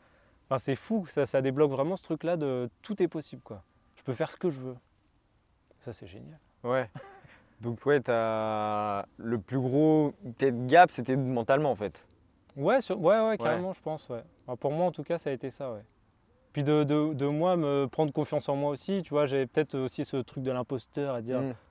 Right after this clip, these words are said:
Speaker 1: déjà, je me disais, « Mais qu'est-ce que je fous là ? » Tu vois, il y a plein de gens qui, qui veulent faire ça depuis des années. Moi,
Speaker 2: Ouais.
Speaker 1: je suis là en mode, j'ai postulé qu'une fois, euh.
Speaker 2: Ouais,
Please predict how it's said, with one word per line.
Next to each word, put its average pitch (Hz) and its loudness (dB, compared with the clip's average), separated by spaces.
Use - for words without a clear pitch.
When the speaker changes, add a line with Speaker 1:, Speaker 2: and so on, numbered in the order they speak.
Speaker 1:
déjà, 143 6
je 151 6
me 147 4
disais, « 151 4
Mais 127 0
qu'est-ce - -4
que 139 -6
je - -10
fous - -12
là ? » 147 -8
Tu 131 -12
vois, 135 -6
il 123 -6
y 117 -6
a 117 -6
plein 131 -6
de 123 -6
gens 143 -4
qui, 127 -12
qui 127 -8
veulent 139 2
faire - 0
ça 160 4
depuis 147 -4
des 139 0
années. 147 0
Moi, 143 -2
Speaker 2:
Ouais. 117 -2
Speaker 1:
je 110 -4
suis 135 -4
là 131 0
en 135 0
mode, 139 -4
j'ai 117 -6
postulé 123 -10
qu'une 127 -10
fois, 151 -6
euh. 139 -2
Speaker 2:
Ouais, 131 2